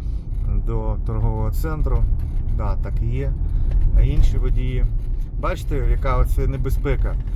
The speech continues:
Ви розраховуєте те, що зараз вся Шкода поверне, а там пішоходи. Тому ніколи так не підбирайте і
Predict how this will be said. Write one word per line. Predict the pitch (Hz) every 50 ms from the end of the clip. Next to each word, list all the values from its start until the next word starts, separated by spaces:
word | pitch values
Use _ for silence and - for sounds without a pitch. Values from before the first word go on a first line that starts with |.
| - - - - - - -
Ви | 151 180
розраховуєте | 190 180 151 147 180 - - 190 190 185 175 170 170 170 - - 165 160 151
те, | - - 170 170
що | 151 - - 160 151 151
зараз | 160 160 151 147 151 -
вся | - 160
Шкода | 151 - 160 156 147 -
поверне, | - 156 156 160 165 - 196 208 -
а | 135
там | - 156 160 160
пішоходи. | - - - - - - - - 143 139 - - - -
Тому | - - - -
ніколи | 165 - - 185 196 185 - -
так | - - - -
не | - -
підбирайте | - - 165 - - - - 190 - - - - - - - - - - - - - - - - - - - - -
і | 143 147 143 143 135 131